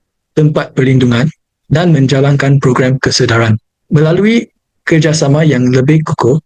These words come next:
antara kerajaan dan N G O, kita boleh memastikan sokongan ini berterusan,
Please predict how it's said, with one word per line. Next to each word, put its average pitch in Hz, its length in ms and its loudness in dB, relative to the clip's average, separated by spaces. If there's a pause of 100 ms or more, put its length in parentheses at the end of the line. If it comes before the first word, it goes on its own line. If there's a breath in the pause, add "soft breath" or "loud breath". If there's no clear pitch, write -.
(240)
antara 147 400 0
kerajaan 139 880 -2 (240)
dan 147 160 0
N 131 160 0
G 123 160 0
O, 131 160 0 (400)
kita 175 240 0
boleh 156 320 2
memastikan 139 560 -2
sokongan 131 480 0 (200)
ini 131 280 0 (440)
berterusan, 127 720 -2